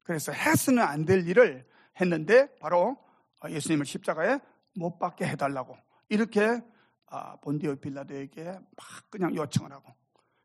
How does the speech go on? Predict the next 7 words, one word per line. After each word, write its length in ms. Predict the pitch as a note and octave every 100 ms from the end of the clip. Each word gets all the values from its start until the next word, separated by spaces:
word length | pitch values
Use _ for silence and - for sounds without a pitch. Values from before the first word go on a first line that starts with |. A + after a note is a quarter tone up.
| _
거기에 300 | C4+ A3 G#3+
선동을 600 | - - B3 A#3+ A3 F3
당한 280 | D3+ D3+ D#3
백성들도 560 | D#3 D3+ D#3+ C#3+ C#3 C4
막 640 | D4 - _ - - -
그렇게 300 | A3 G#3+ F3
해서 280 | E3 G3